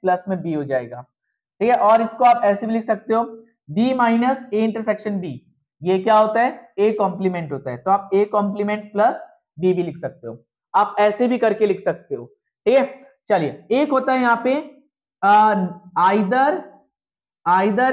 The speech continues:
A और B। Either A और B का मतलब भी भाई A union से related है, यानी A union B होता है, either A और B। ये at least A और B का मतलब भी A यूनियन B हो गया,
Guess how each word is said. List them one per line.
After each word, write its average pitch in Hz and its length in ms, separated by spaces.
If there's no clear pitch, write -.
A 254 460
और 208 260
B। 170 100
Either 220 400
A 254 120
और 254 220
B 220 240
का 247 140
मतलब 220 360
भी 214 140
भाई 214 160
A 220 360
union 214 460
से 214 120
related 190 400
है, 202 80
यानी 190 260
A 208 220
union 214 460
B 196 180
होता 185 220
है, 202 160
either 170 360
A 190 140
और 190 140
B। 208 200
ये 233 200
at 196 240
least 277 320
A 233 120
और 233 200
B 233 200
का 240 120
मतलब 214 300
भी 247 140
A 226 180
यूनियन 220 420
B 202 140
हो 170 80
गया, 143 260